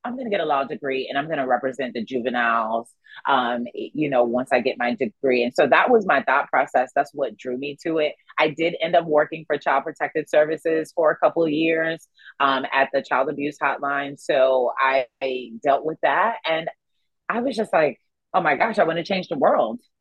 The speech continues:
<laughs> And I was like, "You need to go back into the service business because you are too passionate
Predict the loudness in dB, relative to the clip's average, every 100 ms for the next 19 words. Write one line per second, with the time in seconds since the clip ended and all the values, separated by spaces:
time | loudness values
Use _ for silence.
0 | -12 -10 -10 -14 -16 -20 -12 0 2 2
1 | 2 2 2 0 -8 -6 -8 -2 0 2
2 | -2 _ _ _ 2 4 2 0 -6 -8
3 | -10 -6 -4 -2 -2 -2 -2 -2 -2 -6
4 | -6 -2 -2 0 0 0 -2 -10 -8 -2
5 | 0 0 0 -2 0 -2